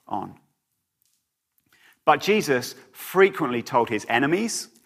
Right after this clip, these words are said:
his followers, his closest friends that they were wrong when they disagreed with him. Some of them loved him for this.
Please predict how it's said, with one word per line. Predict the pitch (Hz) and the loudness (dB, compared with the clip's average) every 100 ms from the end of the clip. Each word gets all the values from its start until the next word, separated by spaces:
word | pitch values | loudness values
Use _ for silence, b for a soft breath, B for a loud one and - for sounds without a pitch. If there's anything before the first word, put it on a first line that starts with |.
| b b | b b
his | 117 110 | -4 -2
followers, | - - 170 185 202 202 - B | -2 6 6 8 8 6 0 B
his | - 143 | -4 -2
closest | 135 - 240 - 226 - | -2 0 0 0 -4 -6
friends | - 190 240 202 104 - - - - _ _ _ _ _ | -4 2 2 2 -6 -10 -14 -14 -14 _ _ _ _ _
that | 113 151 131 | 4 6 8
they | 175 170 | 8 8
were | 165 151 | 10 8
wrong | 170 214 127 107 135 - - _ _ _ _ | 8 8 6 2 -6 -10 -20 _ _ _ _
when | 127 147 | 2 4
they | 143 143 | 4 4
disagreed | 131 143 151 131 151 131 117 - b b b | 2 0 0 2 2 4 2 -4 b b b
with | - 127 - | 0 0 0
him. | 156 107 82 78 _ _ _ _ _ _ _ _ _ _ _ _ _ | -6 -6 -8 -20 _ _ _ _ _ _ _ _ _ _ _ _ _
Some | - - 240 | -4 4 4
of | 185 | 6
them | 147 135 | 4 4
loved | 143 180 202 - | 6 8 8 4
him | 175 123 | -2 -2
for | 127 | -4
this. | 101 92 - - - | -6 -8 -12 -18 -20